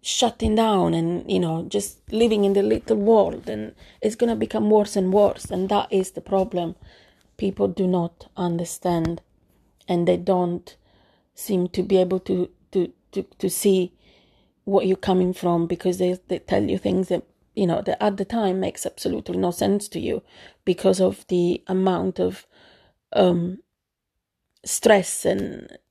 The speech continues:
and, and, and sadness that you've got. So, you know, and that's why I did, I'm, I'm, I'm doing this, because I think it helps.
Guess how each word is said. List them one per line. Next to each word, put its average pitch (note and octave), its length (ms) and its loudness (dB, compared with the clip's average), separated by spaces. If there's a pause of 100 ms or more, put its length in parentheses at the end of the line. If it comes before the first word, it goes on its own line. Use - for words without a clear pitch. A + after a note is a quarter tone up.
(120)
and, G3+ 280 -2
and, - 160 -8
and F#3 220 -2
sadness F3 560 0
that F3+ 120 -4
you've F3+ 220 -6
got. - 460 -2 (1040)
So, F3+ 580 2 (180)
you G3 140 0
know, E3+ 240 -6 (480)
and G3 240 0
that's G#3+ 200 0
why F3+ 260 4
I F3+ 40 4
did, F#3 220 0 (160)
I'm, F#3 100 -6
I'm, F#3 180 -6
I'm G3 180 0
doing G3 240 2
this, F3+ 280 -4 (260)
because F#3+ 280 -8
I F#3+ 60 -2
think G3 340 -2
it F#3 80 -2
helps. - 480 -4